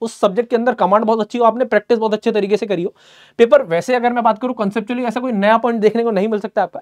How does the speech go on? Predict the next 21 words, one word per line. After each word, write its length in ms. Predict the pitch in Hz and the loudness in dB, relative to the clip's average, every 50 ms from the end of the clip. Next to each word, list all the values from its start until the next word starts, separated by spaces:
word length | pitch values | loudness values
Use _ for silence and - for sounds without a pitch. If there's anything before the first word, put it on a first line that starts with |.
| - - | -6 -2
एक 140 | 220 202 | 0 2
आधा 140 | 214 202 214 | 4 4 4
पॉइंट 200 | 208 208 202 196 | 2 0 -2 -2
के 60 | 196 | -2
अलावा। 200 | 202 196 175 - - _ _ _ - - _ _ _ | -2 -2 -2 -4 -6 _ _ _ -20 -20 _ _ _
पेपर 280 | - 240 254 294 - - - | 0 4 4 4 2 4 2
एवरेज 320 | 226 220 240 277 285 226 | 2 4 4 2 0 0
से 320 | - - - - - - 277 | -4 -10 -20 -10 -4 -2 0
अबव 280 | 269 226 190 233 247 | 2 2 2 4 2
रहेगा 300 | 233 233 247 240 226 254 | 4 4 4 4 2 2
क्योंकि 280 | - - - 226 208 254 | 0 -2 -4 -4 -2 -2
लेंथी 280 | 220 185 190 202 240 240 | -2 -2 0 0 0 0
होगा। 240 | 226 220 226 - - _ _ _ _ _ - | 0 0 -2 -6 -8 _ _ _ _ _ -2
ये, 100 | 220 240 | -2 0
ये 440 | 240 208 208 233 233 233 233 214 196 | 0 2 2 2 2 2 2 0 0
लेंथी 240 | 214 240 262 262 | 0 0 0 -2
पेपर 160 | 240 262 254 269 | -4 -4 -2 -2
में 80 | 240 | 0
होता 200 | 202 220 - 214 | 0 2 0 0
क्या 100 | 180 123 | 0 -2
है 60 | - | -4